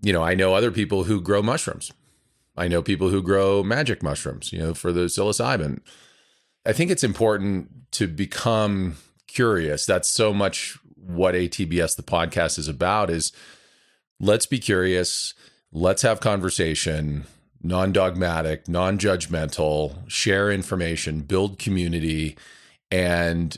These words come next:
okay, so what can we do to get out in the woods? I think it would be interesting, Garrett, if,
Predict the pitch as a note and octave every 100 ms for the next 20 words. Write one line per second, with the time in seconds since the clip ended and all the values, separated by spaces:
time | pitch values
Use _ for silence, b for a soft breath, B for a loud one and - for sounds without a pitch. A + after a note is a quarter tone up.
0 | - G#2+ G2+ F#2 E2 E2 - F2 E2+ D#2+
1 | B B B B _ _ _ - F#2 F#2+
2 | A2+ A2+ A#2 G#2 G2 F2+ F2 F2 D#2+ D#2+
3 | F2+ G#2 D#2+ F2+ A#2+ B2+ G2+ F#2 F2+ G2+
4 | - G2+ - F2+ F2 F2 E2+ E2 E2 F2
5 | F2 - -